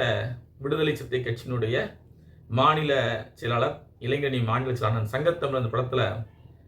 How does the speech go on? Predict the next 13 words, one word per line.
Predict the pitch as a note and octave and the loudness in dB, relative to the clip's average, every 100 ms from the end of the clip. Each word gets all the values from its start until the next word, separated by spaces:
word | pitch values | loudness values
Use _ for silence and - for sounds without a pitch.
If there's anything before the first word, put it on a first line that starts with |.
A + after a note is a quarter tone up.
| - - - | -20 -20 -2
காவல்துறை | C3 D#3 D3+ D3 C3 A#2+ | 4 6 4 2 0 0
கதாபாத்திரம் | A#2+ C3+ B2+ B2 A2 | 0 0 0 0 0
நடிச்சிருப்பாரு. | G#2 G#2+ G#2 G2+ - - - - - - - - - | -2 -4 -6 -4 -6 -8 -14 -20 -20 -20 -20 -20 -4
அஹ், | C3 C3 C#3 | 2 2 2
உண்மையிலே | D#3+ E3 F#3 - | 0 0 0 6
தோழர் | D3+ C#3 | 6 8
அதியன் | A#2+ B2 D3+ | 4 2 0
அவர்களுக்கு | C#3 A#2 A2+ - D#3 C3 G#2+ - | 0 0 0 -2 -2 0 0 -4
மீண்டும் | C#3 D3+ C#3+ B2+ | -4 -2 0 0
ஒரு | A#2 | 0
முறை | A#2 C3 | 2 0
பாராட்டுகளும் | A#2+ B2+ C3+ B2 A#2 G#2 A#2 | 0 4 4 2 -2 -2 0
வாழ்த்துக்களும். | A2 A#2 G#2+ G#2 B2 | 0 -2 -4 -6 -6